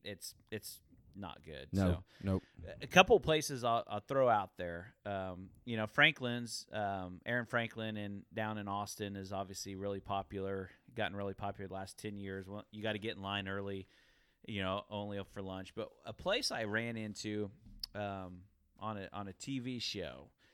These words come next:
Speaker 1: that I wanna go to, and I was going to go to it when I thought it was Oklahoma. Then when I realized where it was, that was a little far for a weekend trip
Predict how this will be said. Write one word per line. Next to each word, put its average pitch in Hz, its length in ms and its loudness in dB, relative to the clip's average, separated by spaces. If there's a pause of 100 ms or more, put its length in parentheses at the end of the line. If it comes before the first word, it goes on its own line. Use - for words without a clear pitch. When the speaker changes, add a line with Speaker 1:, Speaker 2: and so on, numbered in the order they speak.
(360)
Speaker 1:
that 107 80 4
I 107 80 10
wanna 127 260 6
go 110 260 8
to, 90 540 -4
and 107 120 0
I 107 60 4
was 101 140 -2
going 160 220 10
to 139 80 -2
go 110 180 4
to - 200 -2
it 120 60 0
when 110 120 -4
I - 20 -6
thought 131 220 6
it - 20 6
was 110 140 0
Oklahoma. 113 640 2
Then 117 200 0
when 113 160 -2
I 104 80 0
realized 107 500 4
where 104 200 2
it 90 60 -4
was, 101 380 4
that 107 100 -2
was 95 140 -6
a 98 40 -6
little 98 120 -2
far 113 320 4
for 101 220 -2
a 92 60 0
weekend 101 360 -6
trip - 220 -6